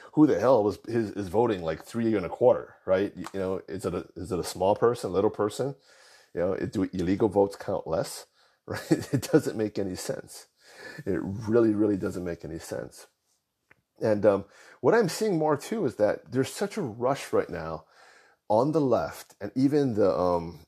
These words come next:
even with Twitter and a lot of these companies, to censor, to censor conversation. And why do you have to censor conversation? I don't understand that. I mean, there, there, there is some things which should be censored from the internet, I think, like, you know, child pornography or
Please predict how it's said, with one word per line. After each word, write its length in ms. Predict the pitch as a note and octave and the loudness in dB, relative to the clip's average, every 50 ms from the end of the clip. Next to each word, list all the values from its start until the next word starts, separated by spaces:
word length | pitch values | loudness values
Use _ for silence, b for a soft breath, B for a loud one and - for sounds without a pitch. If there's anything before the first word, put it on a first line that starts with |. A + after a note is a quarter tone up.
| _ | _
even 200 | - A#2+ C3+ D#3 | -6 -4 -2 0
with 180 | C3+ A2 - - | -2 -2 -2 -6
Twitter 380 | - - C3+ B2 A#2+ B2 B2 A2 | -2 2 2 2 4 2 2 0
and 80 | G2+ | 0
a 40 | F2+ | -2
lot 200 | E2+ F2+ F#2 G2+ | -2 0 0 0
of 80 | G2 G2 | -2 -2
these 140 | F#2+ - | -4 -8
companies, 440 | - - B2 A#2+ - - F#2 E2+ - | -6 -4 -4 -4 -4 -4 -8 -8 -8
to 100 | - E2 | -10 -10
censor, 800 | - - - - - B2+ C#3 C3+ - - A#2 G2 E2 D#2+ D#2+ b b b b b b b b b b b b - | -10 -10 -6 -4 -2 -2 -2 -4 -4 -4 -2 -2 -2 -2 -4 b b b b b b b b b b b b -8
to 80 | A#2+ A2+ | -6 -6
censor 360 | - - - C3+ C3+ - C#3 | -2 0 0 0 0 0 -2
conversation. 800 | - - - A2+ A2+ G2 F#2 F2+ - G2 F#2+ G2 - - - - _ _ _ _ B B B B B B B B B - | -2 -2 0 -2 0 0 -2 -6 -4 -4 -6 -6 -6 -8 -12 -16 _ _ _ _ B B B B B B B B B -2
And 220 | B2+ A#2 A2+ A2+ | 0 0 2 4
why 220 | A2 A#2 D3+ G3+ | 4 4 4 4
do 100 | G#3+ A3+ | 2 2
you 120 | G#3+ G3+ F3 | 0 0 0
have 160 | D#3+ E3+ - | -2 -2 -4
to 80 | - C3+ | -6 -10
censor 360 | - - B2+ B2+ - - A#2+ | -6 -4 -4 -4 -4 -6 -10
conversation? 760 | - - A#2 A2 G#2+ F#2+ F#2+ F2 - F#2+ F#2 F#2 - - D#2+ - - | -6 -4 -2 -2 -2 -4 -6 -8 -4 -4 -4 -4 -4 -6 -10 -8 -4
I 100 | - C3+ | 0 0
don't 160 | C3 C3+ - | 0 0 0
understand 600 | B2+ B2 A2 G2+ - - - F#2+ G2 G#2 A2 F#2 | -4 -6 -6 -8 -10 -10 -8 -6 -6 -6 -6 -6
that. 280 | C2 G1+ G1+ - _ _ _ b b b b b b b b - | -8 -10 -12 -16 _ _ _ b b b b b b b b -4
I 40 | G#2 | -2
mean, 280 | A2 A2+ G#2 G2+ - - _ _ | -2 -2 -2 -4 -8 -12 _ _
there, 220 | A2 A2 C3 C3+ | 0 4 6 6
there, 300 | B2+ A#2+ D3 D#3 - D3 | 6 6 4 4 4 2
there 220 | C#3+ A#2+ C#3+ F#3+ F#3+ | 2 2 2 2 4
is 240 | - F3+ G3+ F3 - | 4 2 0 0 -2
some 240 | - - E3 D#3 | -2 -2 -2 -2
things 380 | C3+ - - C3+ B2+ A#2+ G2+ - | -2 -4 -4 -4 -4 -4 -4 -6
which 120 | G#2+ G2 | -6 -8
should 240 | - - - C#3 B2+ | -6 -4 -4 -4 -4
be 140 | A#2 A#2+ A2 | -4 -6 -8
censored 420 | - - - G#2 G#2+ - A2 - | -6 -4 -4 -4 -4 -4 -8 -6
from 200 | - - G2+ G2+ | -4 -4 -2 -2
the 140 | G#2 F#2+ - | -2 -2 -2
internet, 360 | A2+ C3 C3 A2 F2 C#2 A#1+ - - | -2 -2 -2 -4 -4 -6 -8 -8 -10
I 80 | F2 | -10
think, 200 | - - E2+ - | -8 -8 -8 -8
like, 160 | - D2+ - | -8 -8 -8
you 60 | D#2+ D#2+ | -8 -10
know, 80 | D2 | -10
child 440 | D2+ - - - D#2 D2+ E2 E2 - | -10 -10 -6 -2 0 0 0 -2 -2
pornography 800 | - F#2 F2 D#2+ D#2 D#2+ D#2+ D2+ - F2 - - F2+ F2+ F2 E2 | -6 -8 -6 -4 -2 -4 -4 -4 -8 -10 -10 -8 -6 -4 -4 -4
or 160 | D2 D2 | -4 -6